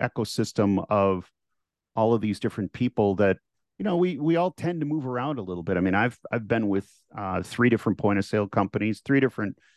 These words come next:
point of sale manufacturers, and now in the, in the I S V and the reseller channel.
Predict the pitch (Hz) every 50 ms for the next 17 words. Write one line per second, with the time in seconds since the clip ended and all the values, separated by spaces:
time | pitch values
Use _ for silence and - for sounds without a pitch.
0 | _ _ _ _ - 135 135 127 107 - - 120 113 110 110 110 110 104 - -
1 | 117 120 123 - - 135 117 - 110 104 101 101 104 107 110 107 101 101 101 98
2 | 92 90 92 - _ - 110 101 104 101 101 95 95 - 98 110 107 104 - -
3 | 101 107 110 107 101 95 95 92 98 123 131 120 - - 101 98 98 95 92 -
4 | _ _ _ _ _ _ _ _ _ - - 113 104 101 104 110 113 113